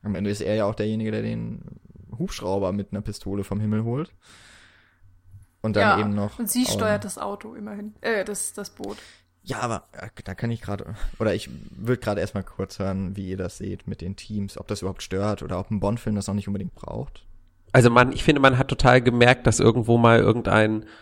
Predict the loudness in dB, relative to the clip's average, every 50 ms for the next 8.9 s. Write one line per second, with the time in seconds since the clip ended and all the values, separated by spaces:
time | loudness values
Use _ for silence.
0 | -20 -20 _ _ _ _ -16 -4 2 4 6 6 8 8 8 8 8 8 6 6
1 | 6 4 2 2 2 2 2 0 2 4 4 4 4 4 0 0 2 4 6 8
2 | 10 10 8 8 6 4 2 6 8 8 8 10 10 10 10 10 10 10 12 12
3 | 12 12 12 10 8 6 2 0 0 4 8 10 10 10 10 10 8 6 4 2
4 | -2 -10 -20 -20 -20 -20 -20 -20 -20 -20 -20 _ -2 4 6 6 6 6 4 2
5 | 4 6 6 6 4 2 2 4 4 4 4 4 0 0 -2 -2 -2 -2 -2 0
6 | 2 2 4 4 4 4 2 -2 -6 -14 -20 _ -6 0 2 2 4 4 2 2
7 | 0 -2 -4 -4 0 2 2 4 2 2 0 0 -2 0 -2 -4 -4 -4 -2 0
8 | 2 2 2 2 0 -2 0 0 0 0 0 -2 -2 -4 -4 -4 -4